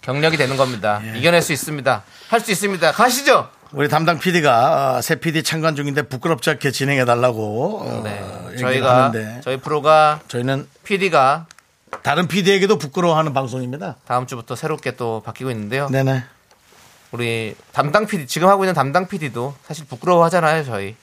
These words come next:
Speaker 2: 네.
Speaker 1: 그러면서 뭘 새 피디한테는 부끄럽지 않게 해달라고, 그건 다 말이 안 됩니다.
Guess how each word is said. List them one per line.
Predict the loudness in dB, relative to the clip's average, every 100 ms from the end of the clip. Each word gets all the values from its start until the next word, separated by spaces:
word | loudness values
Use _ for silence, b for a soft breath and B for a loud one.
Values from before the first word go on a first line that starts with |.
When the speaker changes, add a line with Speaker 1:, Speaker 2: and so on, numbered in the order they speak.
| _
Speaker 2:
네. | -4 -2 -4 -2
Speaker 1:
그러면서 | 0 0 2 0
뭘 | 0
새 | -2
피디한테는 | -4 0 0 0 -4
부끄럽지 | -6 -2 0 2
않게 | 0 0 0
해달라고, | 2 0 0
그건 | -2 -2
다 | 0
말이 | 2 4 4
안 | 0
됩니다. | -6 -6 -8